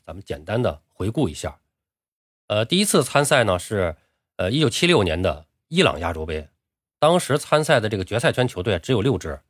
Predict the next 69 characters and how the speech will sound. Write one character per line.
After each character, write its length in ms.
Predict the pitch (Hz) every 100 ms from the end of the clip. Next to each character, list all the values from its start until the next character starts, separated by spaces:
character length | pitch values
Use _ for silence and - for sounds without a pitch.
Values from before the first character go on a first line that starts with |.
| _ _ _ -
分 120 | 127
为 80 | 131
两 120 | 80
个 80 | 113
小 140 | 92
组。 220 | 95 67 _ _ _ _ _ _ _ _ _
中 120 | 143
国 140 | 135 127
在 160 | 127
这 140 | 120 110
个 200 | 101 95
小 140 | 117
组 80 | 139
赛 160 | 123
中 160 | 101 104
呢 80 | 90
是 420 | - 104 85 - _
一 120 | -
平 160 | 120 120
一 120 | 113
负， 280 | - 104 73 _ _ _ _
呃， 100 | 104
以 60 |
小 140 | 90 123
组 80 | 110
第 100 | 147
二 100 | 127
的 80 |
身 160 | 92 98
份 160 | 95 78
出 120 | 135
现 120 | 165
了。 220 | 85 - _ _ _ _ _
而 80 | -
在 120 | 135
半 240 | 135 180 127
决 140 | 101
赛 180 | 117 113
中 160 | 104 101
呢， 200 | 80 - _ _ _ _
我 100 | 98
们 100 | 113
是 180 | 135 110
遇 100 | 151
到 120 | 135
了 100 | 117
东 160 | 104 135
道 140 | 123
主 280 | 90 73 71 -
这 140 | 92
个 280 | 87 76 76
伊 80 | 147
朗 160 | 147 78
队， 200 | 85 69 _ _ -
然 100 | 90
后 140 | 104
是 180 | - 92
加 280 | - 143 156
时 160 | -
赛 160 | 127 120
阶 140 | 101
段 180 | 98 90
零 140 | 82 101
比 100 | 85
二 120 | 85
不 120 | -
敌 220 | 85 87
伊 80 | 90
朗， 160 | 98